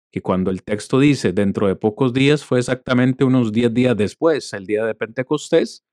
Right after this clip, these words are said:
cuando finalmente el Espíritu desciende sobre el cielo y son todos los apóstoles llenos del Espíritu Santo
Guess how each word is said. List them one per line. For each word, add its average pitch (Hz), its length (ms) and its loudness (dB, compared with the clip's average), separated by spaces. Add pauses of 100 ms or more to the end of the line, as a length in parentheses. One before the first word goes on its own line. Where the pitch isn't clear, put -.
(640)
cuando 98 260 0
finalmente 101 880 -2
el 95 120 -2
Espíritu 98 520 -2
desciende 110 680 0
sobre 90 260 -4
el 82 100 -8
cielo 131 460 2 (360)
y 101 100 -6
son 120 440 0 (480)
todos 117 260 2
los 131 140 -2
apóstoles 135 600 0
llenos 95 280 0
del 107 140 2
Espíritu 98 500 -6
Santo 143 520 -4